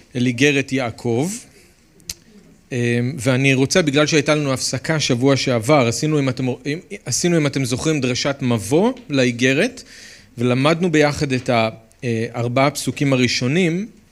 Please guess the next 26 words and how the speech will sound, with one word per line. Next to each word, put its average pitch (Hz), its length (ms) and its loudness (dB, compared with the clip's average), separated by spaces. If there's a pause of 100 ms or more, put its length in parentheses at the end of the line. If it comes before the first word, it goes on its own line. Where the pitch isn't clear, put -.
(300)
ואז 123 180 0
הייתה 139 240 2
הפסקה. 143 380 0
אז 120 140 0
אני 131 100 -2
רוצה 131 240 0
שנייה 185 380 2
שאנחנו 151 440 -2
נזכר 143 440 0
איפה 185 340 -2
אנחנו, 143 480 -2 (420)
ואנחנו 123 680 0
נתקדם 131 540 0
לקטע 123 680 -2
שלנו 123 380 0
להיום, 117 500 2 (1200)
שמופיע 135 480 2
לכם 165 240 0
כמו 151 200 -4
תמיד 135 480 -2
בעלון 123 800 0
השבועי, 117 1160 -2
או 110 80 -2
בעלון 123 480 0
שקיבלתם 117 560 -2
כאן 107 280 -8